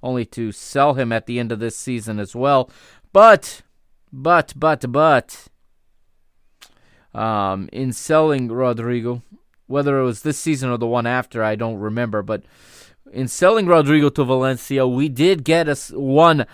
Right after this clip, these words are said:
Jonas Oliveira. Jonas Gonçalves Oliveira,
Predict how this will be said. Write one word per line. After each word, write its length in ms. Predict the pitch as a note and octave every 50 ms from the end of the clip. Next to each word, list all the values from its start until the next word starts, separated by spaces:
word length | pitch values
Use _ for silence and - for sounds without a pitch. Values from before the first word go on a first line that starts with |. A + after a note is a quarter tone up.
| - - _ -
Jonas 880 | C3 B2+ A2 G#2+ B2 C#3+ D#3+ E3+ F3 E3+ D#3 C3 A2+ - - - - - - _
Oliveira. 800 | - C#3+ D3 C#3+ C3+ B2 C3 C#3 D#3 D#3+ D3 C3+ A2+ G2 F2 - - - _ _ _ _ _ _ _ _ _ _ _
Jonas 380 | - - C#3 C#3+ C#3+ C#3 B2+
Gonçalves 600 | - - C3 A#2+ - - C#3+ C#3 C#3+ C#3 A#2 B2
Oliveira, 640 | C#3 C3+ C#3 C3 C3 A#2+ B2+ C#3 D3 D3+ C3+ A#2 G#2